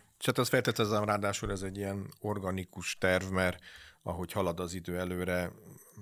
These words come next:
egyes á-, ingatlan állományok tovább romlik az állapotuk, valamire meg még mindig érdemes ráfordítani. Így becsatornázható gyakorlatilag egy ilyen összevont programba, ahol valóban, ahogy te is kijavítottál, a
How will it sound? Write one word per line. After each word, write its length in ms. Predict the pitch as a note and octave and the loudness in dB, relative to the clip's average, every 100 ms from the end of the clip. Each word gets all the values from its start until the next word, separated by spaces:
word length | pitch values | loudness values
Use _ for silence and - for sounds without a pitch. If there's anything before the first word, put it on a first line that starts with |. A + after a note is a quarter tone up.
| G2 | -14
egyes 340 | G2 D#2+ E2 - | -8 -4 -2 -2
á-, 240 | E2+ E2+ | -2 -4
ingatlan 460 | F2 F#2 F2 F#2+ F2 | -8 -8 -8 -6 -6
állományok 540 | E2 E2 D#2+ D#2+ D#2 | -4 -4 -6 -6 -8
tovább 340 | - G#2 G2 F#2+ | -4 0 0 0
romlik 300 | F#2 F#2 - | -6 -6 -6
az 120 | F2 | -6
állapotuk, 540 | E2 D#2 E2 D#2 D#2 - | -6 -8 -10 -14 -14 -10
valamire 600 | D#2+ D#2 D#2 D#2+ D#2+ D2+ | -8 -8 -10 -12 -12 -12
meg 180 | D2+ | -10
még 240 | E2 F#2+ F#2 | -6 -4 -4
mindig 320 | F#2+ F2 E2 | -4 -4 -4
érdemes 480 | E2 D#2+ D#2+ - - | -4 -4 -6 -8 -6
ráfordítani. 840 | E2+ E2 F2 F2+ F#2 - G#2 G#2 - - - - - - - - | -6 -6 -6 -6 -8 -8 -8 -8 -12 -18 -16 -16 -16 -18 -20 -10
Így 180 | F2 E2+ | -8 -2
becsatornázható 1120 | F#2 F2 - D#2+ E2+ E2+ E2+ E2+ F#2+ - E2 | 0 0 -2 -2 -4 -4 -4 -4 -8 -8 -8
gyakorlatilag 800 | D#2 D#2 - E2 E2 - E2 D#2+ | -6 -6 -6 -6 -6 -6 -8 -6
egy 200 | E2 E2 | -8 -8
ilyen 340 | E2+ D#2+ D#2 - - | -8 -6 -6 -10 -14
összevont 560 | F2+ E2+ - D#2+ D#2+ D#2 | -8 -6 -4 -6 -6 -6
programba, 520 | - F2+ G2 F2+ E2+ | -6 -4 -2 -2 -2
ahol 260 | E2 F2 E2 | -4 -4 -2
valóban, 440 | D#2+ D#2+ D#2 D#2+ | -2 -2 -6 -8
ahogy 180 | D2+ D2 | -8 -10
te 160 | E2 | -8
is 180 | D2+ - | -6 -6
kijavítottál, 760 | - D#2+ D2+ D#2+ D#2+ - D#2+ D2+ | -6 -8 -8 -10 -12 -6 -4 -4
a 220 | D2 | -6